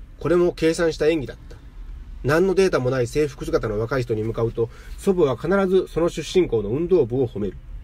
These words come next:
サッカーと言って変な顔をされると、「野球でしたかね？」とすぐに変える。相手が変な顔をすると無意味にはしゃぎ始める。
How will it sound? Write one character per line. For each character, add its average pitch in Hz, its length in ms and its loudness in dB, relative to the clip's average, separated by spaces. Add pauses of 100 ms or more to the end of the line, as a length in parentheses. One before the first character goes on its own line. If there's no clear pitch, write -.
(200)
サ - 160 0
ッ 220 100 -2
カ 175 120 2
ー 156 40 4
と 123 100 0
言 120 80 0
っ - 20 -12
て 127 100 -2
変 160 160 2
な 127 80 -2
顔 113 180 0
を 110 80 2
さ 113 120 -4
れ 113 80 2
る 113 80 -4
と、 110 100 -2
「野 110 140 -2
球 185 160 0
で 208 100 2
し - 40 -4
た 135 100 -6
か 131 80 -2
ね？」 151 100 0
と 104 80 -8
す - 180 -6
ぐ 196 120 -2
に 101 140 -6
変 92 120 -6
え 92 60 -2
る。 - 100 -10 (580)
相 165 200 4
手 180 100 2
が 135 140 0
変 156 160 2
な 143 100 -4
顔 131 140 0
を 123 80 2
す 139 100 -4
る 123 60 -6
と 131 100 -2
無 127 160 2
意 190 60 2
味 202 80 0
に 135 80 -2
は 104 80 -10
し 131 80 -6
ゃ - 20 -2
ぎ 123 100 -2
始 117 140 -2
め 104 100 -4
る。 98 120 -8